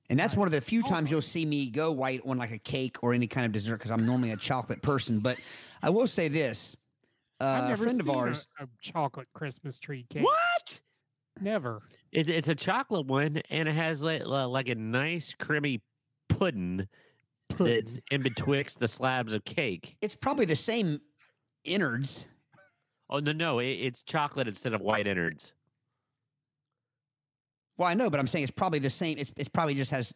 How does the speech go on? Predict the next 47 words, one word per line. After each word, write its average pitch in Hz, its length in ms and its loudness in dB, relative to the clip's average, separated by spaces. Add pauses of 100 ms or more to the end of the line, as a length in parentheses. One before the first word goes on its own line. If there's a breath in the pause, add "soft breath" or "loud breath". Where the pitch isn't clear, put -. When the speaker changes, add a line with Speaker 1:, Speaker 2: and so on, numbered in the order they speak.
(280 soft breath)
Speaker 1:
it's - 80 -18
probably 214 220 4
the 143 60 4
Speaker 2:
It's 127 80 0
Speaker 1:
same. 165 220 2
Speaker 2:
cons-, - 80 -10 (460)
constructed 175 640 0
the 135 80 0
same, 135 420 -2
just 117 220 -4
different. 156 240 4
Speaker 3:
Oh, 135 80 2
yeah, 156 160 2
yeah, 127 180 0
yeah, 120 180 -2
yeah. 98 380 -2
They 110 160 0
just 107 280 -4
make, 107 240 -2 (400 loud breath)
the 120 280 0
white 143 260 2
ones 151 200 2
are 147 60 4
more 131 200 4
like 113 180 0
a 92 60 2
zebra 98 340 0
cake, 87 440 -4 (160)
and 107 240 0
then 95 360 -2 (320)
the, 98 260 2 (260)
the 98 260 2 (300)
chocolate 131 420 0
ones. 87 240 0
Now, 110 240 0 (280 loud breath)
you 127 100 2
would 120 160 0
think 147 400 0 (220)
there 113 100 4
would 110 80 4
be, 113 120 0
like, 101 180 0
the 95 80 0
Swiss - 400 -4
roll 85 260 2
or 82 100 2
something 82 520 -4